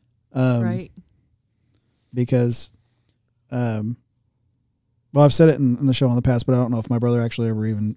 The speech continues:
Speaker 1: uh, see-, seen me talk about it here on, on here, on, on here. But,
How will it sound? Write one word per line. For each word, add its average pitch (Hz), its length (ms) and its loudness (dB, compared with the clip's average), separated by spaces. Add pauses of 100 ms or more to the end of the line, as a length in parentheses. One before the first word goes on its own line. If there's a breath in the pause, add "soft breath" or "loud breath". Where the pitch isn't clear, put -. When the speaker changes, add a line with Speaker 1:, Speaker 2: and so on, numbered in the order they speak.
Speaker 1:
uh, 120 220 -6
see-, 143 240 0
seen 127 220 2
me 117 80 0
talk 123 220 -2
about 117 240 -4
it 107 40 -8
here 113 120 -4
on, 110 200 -6
on 120 140 -14
here, 127 220 -4
on, 127 320 0
on 143 140 0
here. 123 280 2
But, 113 220 -6